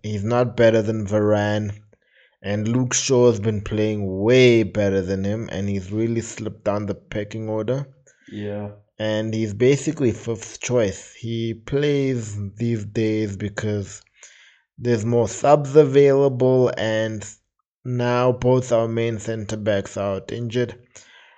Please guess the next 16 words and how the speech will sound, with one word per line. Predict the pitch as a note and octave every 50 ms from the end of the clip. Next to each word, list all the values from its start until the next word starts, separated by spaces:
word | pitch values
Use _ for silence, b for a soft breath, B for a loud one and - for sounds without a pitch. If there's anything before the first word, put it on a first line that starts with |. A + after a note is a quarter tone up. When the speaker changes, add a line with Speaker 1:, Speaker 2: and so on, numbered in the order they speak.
| B B _ _ -
Speaker 1:
I | A2 A#2+
don't | B2+ C3 C3+ C3+ A#2+
think | G#2+ C3 C3 B2+ B2
there's | A#2 A#2+ A#2+ G#2+
a | A2+ G#2+
future | G#2+ - - C3 C3 B2 - - B2+ G#2+
for | - - - - C3 C3+
him. | D3+ E3 E3+ - - _ _ _ _ _ _ _ _ _ _
It | - F3+ E3 D3+ -
sounds | - - F3 F3+ F#3 F3+ E3 E3+
like | E3 E3 E3 - -
Ten | - F3 E3+ D#3+
Hag | D#3+ E3 E3+ E3 - -
likes | E3 E3 E3 E3 D#3+ D#3+ - - -
him, | E3 D#3+ D#3+ D3+ C3+ A2
but | F#2+ A2 G#2+ G#2 G#2 G2+ G#2 - _ -